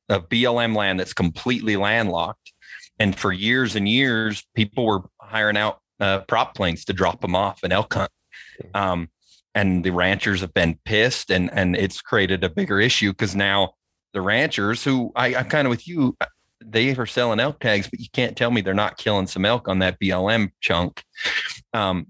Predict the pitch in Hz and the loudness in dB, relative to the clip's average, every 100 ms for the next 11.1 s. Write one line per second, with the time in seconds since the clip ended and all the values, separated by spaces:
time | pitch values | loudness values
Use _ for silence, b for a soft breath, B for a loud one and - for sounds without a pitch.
0 | 107 117 120 120 139 101 101 110 120 101 | -2 0 2 2 0 -2 -2 2 2 2
1 | 101 110 127 113 104 107 101 113 104 92 | 2 2 2 0 0 0 0 0 0 0
2 | 90 101 107 87 104 101 98 - 110 101 | 0 2 0 -2 -2 0 0 0 0 0
3 | - 98 87 98 - 98 98 117 104 101 | -2 -4 0 0 2 2 2 2 0 0
4 | 104 90 101 98 104 107 92 - - 101 | -2 0 0 0 0 -2 -2 -2 0 0
5 | 95 95 92 - - 110 127 110 110 101 | 0 0 0 -4 -2 0 0 -2 -2 0
6 | 101 95 90 110 110 98 90 - 95 87 | 0 -2 -2 0 0 0 -4 0 0 0
7 | 101 131 98 - B B B B B - | 0 2 0 -2 B B B B B -6
8 | 113 120 147 127 131 123 120 123 - 117 | -2 0 0 0 0 2 2 0 0 2
9 | 117 107 107 _ _ - 135 - 143 202 | 2 0 -4 _ _ -4 -4 0 0 0
10 | 190 - 135 127 127 113 110 107 - 110 | 0 2 0 0 0 0 0 -2 0 0
11 | 101 | 0